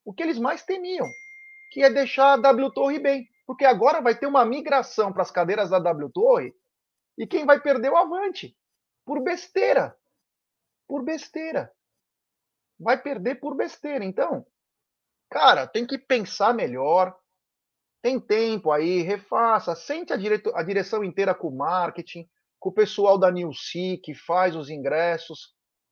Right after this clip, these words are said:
é, que faz a tiquetagem, tudo, e, e, meu, e acertar isso, cara. "Ai, por favor, me avisem quem tá vendendo que nós vamos bloquear." Pô, vocês não tão vendo que um cara,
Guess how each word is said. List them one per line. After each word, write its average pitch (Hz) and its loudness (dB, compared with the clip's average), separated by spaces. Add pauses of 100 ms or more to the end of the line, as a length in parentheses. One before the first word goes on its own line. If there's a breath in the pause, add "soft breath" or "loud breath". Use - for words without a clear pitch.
(400)
é, 147 -2
que - -14
faz 175 0
a 170 0
tiquetagem, 160 -2
tudo, 226 -8
e, 226 -10
e, 220 -6
meu, 214 -2
e 156 -4
acertar 381 -6
isso, 359 -4
cara. 139 -6 (840)
"Ai, 269 0 (160)
por 262 -8
favor, 247 6
me 233 2
avisem 240 -4
quem 254 -8
tá 262 2
vendendo 233 -2
que 269 -10
nós 240 -2
vamos 240 0
bloquear." 220 2 (280)
Pô, - 2
vocês 240 2
não 262 -4
tão 262 0
vendo 285 -2
que 254 -6
um 247 0
cara, 233 2